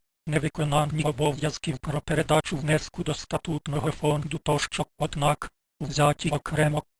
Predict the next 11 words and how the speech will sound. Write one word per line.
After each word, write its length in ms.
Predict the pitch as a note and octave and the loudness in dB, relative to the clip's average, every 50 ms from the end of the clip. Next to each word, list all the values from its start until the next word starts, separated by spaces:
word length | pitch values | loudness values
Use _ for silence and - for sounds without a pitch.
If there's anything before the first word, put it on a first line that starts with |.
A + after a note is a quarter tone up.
| _ _ _ - | _ _ _ -8
протиправність 1160 | - D#3 D3 D3+ - - D#3+ D#3 - - D#3 D#3 D3 C#3 C#3 D3+ D3+ D3+ - - - - - | -2 0 0 0 0 2 0 -2 0 0 2 4 4 4 2 0 0 -2 -2 -4 -8 -10 -8
дії 280 | C3+ - D3+ D#3+ C3+ E3 | -4 -2 -2 0 0 0
виникнення 760 | C3+ D#3 D3+ D3 D3 D3+ - - D#3 D3+ D#3 D3+ D3+ D3+ D3+ | 0 2 0 2 0 -2 -4 -2 -2 -2 0 0 0 -2 -2
шкоди 420 | - - - - D3+ D3 C#3+ E3+ | -2 -2 -2 0 0 0 0 0
можуть 420 | D3+ D3 D3+ D3+ C3 D3+ D#3 - - | 0 2 2 0 0 -2 -4 -2 -2
і 80 | D#3+ | -2
не 120 | D3+ D3+ D3+ | 0 -2 -2
складати 640 | - - - - D3 D3 D3+ - D3+ D3+ - - D3+ | -4 -6 -6 -2 0 0 2 4 4 4 4 2 2
елементів 640 | D#3+ D3+ D3+ D#3 D3+ D3+ D3+ D#3 C#3+ - - E3 B2+ | 4 4 4 4 2 2 2 2 0 -2 -4 -4 -2
єдиного 520 | C#3+ D#3 D#3+ - D3+ D3+ D3 D3 D3 - D3+ | -2 -2 0 2 2 0 2 0 -2 -2 -4
правопорушення. 1000 | - - D#3 D#3 C3+ D3+ D3 - D3+ C#3 D#3 D3 - - D#3 D3 D3 D3 D#3 | -4 -2 0 0 0 0 -2 -2 -2 -2 -2 -2 0 0 -2 0 0 -2 -2